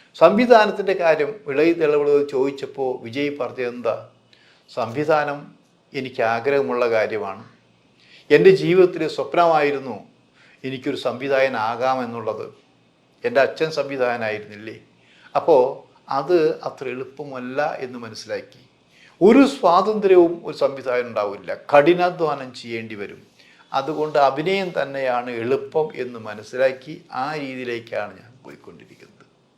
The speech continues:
അപ്പോൾ ചോദിച്ച കാര്യമുണ്ട്. സത്യത്തിൽ നിങ്ങളൊരു നല്ല നടനാണ്. ഈ നല്ല നടനാണെങ്കിലും നിങ്ങളുടെ എല്ലാ സിനിമകളെല്ലാം ഏകദേശം ഒരുപോലെ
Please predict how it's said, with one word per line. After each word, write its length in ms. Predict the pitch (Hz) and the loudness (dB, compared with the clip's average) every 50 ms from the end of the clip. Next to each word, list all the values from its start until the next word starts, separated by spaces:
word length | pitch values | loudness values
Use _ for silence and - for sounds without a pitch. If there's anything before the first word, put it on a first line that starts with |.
| _ _ _ _ _ _ _ _ - - | _ _ _ _ _ _ _ _ -10 -10
അപ്പോൾ 340 | 180 180 - 233 220 214 214 - | -10 -8 -8 -8 -8 -8 -8 -10
ചോദിച്ച 320 | 160 151 143 139 - - | -10 -10 -10 -10 -12 -12
കാര്യമുണ്ട്. 640 | 127 - 123 113 110 110 104 - - - - - - - _ _ _ _ _ _ _ _ _ _ - 196 196 | -10 -6 -6 -6 -6 -6 -10 -16 -18 -20 -20 -20 -20 -20 _ _ _ _ _ _ _ _ _ _ -20 -8 -4
സത്യത്തിൽ 420 | 208 196 190 233 220 214 214 202 170 | -4 -4 -4 -4 -6 -6 -4 -4 -6
നിങ്ങളൊരു 340 | 165 160 160 156 151 139 131 127 | -6 -6 -6 -6 -6 -4 -6 -6
നല്ല 240 | 110 107 110 117 113 110 104 101 | -8 -6 -6 -8 -8 -8 -10 -14
നടനാണ്. 540 | 95 95 95 110 104 98 82 - - _ _ _ _ _ _ _ _ _ _ _ _ _ _ _ | -18 -16 -14 -14 -14 -14 -16 -20 -20 _ _ _ _ _ _ _ _ _ _ _ _ _ _ _
ഈ 120 | 202 220 226 | -4 -2 -2
നല്ല 300 | 208 196 185 202 220 226 | -2 -2 -2 -2 -2 -2
നടനാണെങ്കിലും 960 | 214 185 165 156 180 180 175 165 160 160 151 151 143 143 139 143 143 139 139 | -2 -2 -2 -2 -2 -2 -2 -4 -6 -8 -10 -12 -10 -8 -8 -6 -8 -8 -10
നിങ്ങളുടെ 300 | 147 156 170 180 175 175 | -10 -8 -6 -4 -4 -2
എല്ലാ 320 | 156 147 139 139 156 156 | -4 -4 -4 -4 -4 -4
സിനിമകളെല്ലാം 920 | 151 - - 131 135 147 156 156 143 143 127 120 117 120 127 127 135 135 | -4 -6 -10 -14 -14 -14 -12 -8 -6 -6 -6 -6 -6 -10 -6 -2 -2 0
ഏകദേശം 800 | 127 113 104 104 107 107 127 117 117 117 113 113 - 107 104 98 | 0 -2 -4 -6 -6 -8 -8 -8 -8 -8 -8 -10 -12 -16 -16 -14
ഒരുപോലെ 440 | 92 90 107 95 92 104 104 104 104 | -14 -14 -16 -16 -14 -12 -12 -12 -12